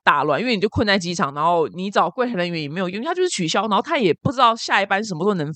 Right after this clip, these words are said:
飞嘛，因为就炸弹气球在外面，他根本就没有办法飞。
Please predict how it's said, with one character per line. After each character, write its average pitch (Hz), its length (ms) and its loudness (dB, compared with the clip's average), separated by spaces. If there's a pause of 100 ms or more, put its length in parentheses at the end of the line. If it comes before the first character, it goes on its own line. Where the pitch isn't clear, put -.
飞 147 180 4
嘛， 160 140 -4
因 - 60 -8
为 403 80 -4
就 403 120 -4
炸 392 160 2
弹 285 160 0
气 349 100 -2
球 233 80 0
在 226 120 -2
外 254 160 2
面， 262 100 -6
他 269 60 -2
根 302 120 -4
本 175 80 -4
就 214 120 2
没 196 120 -2
有 185 60 -4
办 165 180 0
法 120 140 -6 (140)
飞。 135 200 0